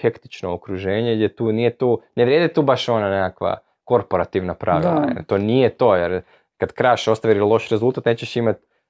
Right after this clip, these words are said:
Speaker 1: deset tisuća ljudi ispred Kraša koji, koji se bune, jel? Jer loša vam je čokolada ove godine, jel? A k-, klubu ide loše, onda ćeš imat,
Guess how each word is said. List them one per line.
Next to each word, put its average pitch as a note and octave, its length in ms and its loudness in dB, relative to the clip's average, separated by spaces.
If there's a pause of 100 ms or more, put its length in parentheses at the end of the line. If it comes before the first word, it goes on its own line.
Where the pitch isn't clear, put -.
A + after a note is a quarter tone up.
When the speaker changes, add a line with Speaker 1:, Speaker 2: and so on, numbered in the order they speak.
(120)
Speaker 1:
deset G#2+ 340 0
tisuća A2 260 -2
ljudi G2+ 280 0
ispred - 260 -6
Kraša G2+ 360 2
koji, F2+ 520 -4
koji G2 180 -2
se G2+ 120 -4
bune, G2 360 -2
jel? F#2 340 -4
Jer G#2+ 180 4
loša A2+ 320 4
vam F#2+ 140 4
je F#2 60 -2
čokolada F#2 560 2
ove G2 160 -4
godine, F#2+ 460 -6
jel? - 120 -10 (340)
A F2+ 320 2
k-, - 120 -8 (420)
klubu C#3+ 300 2
ide C#3+ 120 2
loše, C#3+ 320 0
onda E3 120 0
ćeš - 200 -8
imat, A#2+ 240 -4